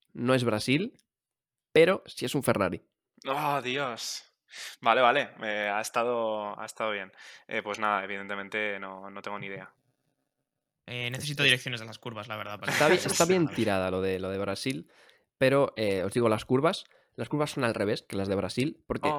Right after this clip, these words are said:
Speaker 1: la primera
Speaker 2: Oh.
Speaker 1: curva es a la derecha, la segunda a la izquierda, y luego tenemos dos a la derecha, una a fondo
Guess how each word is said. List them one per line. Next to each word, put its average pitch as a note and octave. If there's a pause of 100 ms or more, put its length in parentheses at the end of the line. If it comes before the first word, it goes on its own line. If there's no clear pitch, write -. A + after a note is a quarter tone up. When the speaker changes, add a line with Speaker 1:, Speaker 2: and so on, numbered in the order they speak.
Speaker 1:
la A#2
primera B2+
Speaker 2:
Oh. -
Speaker 1:
curva A#2+
es -
a B2+
la C#3+
derecha, D3+ (320)
la D3+
segunda D3
a D3+
la C3
izquierda, C#3+ (560)
y D#3
luego F#3
tenemos E3+
dos D#3
a D3+
la C3
derecha, G2
una C3
a G2+
fondo E3